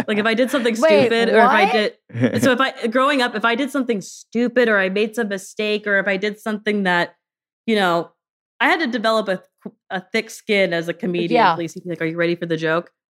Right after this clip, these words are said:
Speaker 1: And sometimes I'd be like, "Yeah,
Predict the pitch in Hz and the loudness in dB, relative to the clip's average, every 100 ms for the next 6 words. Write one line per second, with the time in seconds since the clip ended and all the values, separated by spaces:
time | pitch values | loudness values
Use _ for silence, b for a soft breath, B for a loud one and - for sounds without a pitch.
0 | _ _ _ _ _ _ _ _ _ _ | _ _ _ _ _ _ _ _ _ _
1 | 202 196 233 233 226 220 202 214 202 202 | -2 0 0 2 0 2 0 2 0 -2
2 | _ _ _ _ _ _ 370 339 339 | _ _ _ _ _ _ 0 2 2